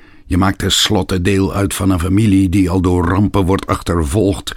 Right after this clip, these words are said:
sinds de dagen waarin het eerste gras de lieflijke dalen van Ierland groen kleurde. Moest je nu beslist je arm breken?"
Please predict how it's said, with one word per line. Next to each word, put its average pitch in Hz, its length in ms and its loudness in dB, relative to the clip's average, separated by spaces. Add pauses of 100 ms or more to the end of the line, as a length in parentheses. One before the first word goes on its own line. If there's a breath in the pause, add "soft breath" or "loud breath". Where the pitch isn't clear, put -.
sinds - 340 -2
de 92 180 0
dagen 90 380 0
waarin 92 220 2
het 92 120 2
eerste 101 380 -2
gras 101 400 -2
de 98 160 0
lieflijke 95 440 0
dalen 98 320 0
van 104 120 0
Ierland 117 460 4
groen 90 340 2
kleurde. 78 500 0 (440 loud breath)
Moest - 500 2
je 117 120 2
nu 107 260 0
beslist 101 640 0
je 117 160 -2
arm 104 320 2
breken?" 85 440 -4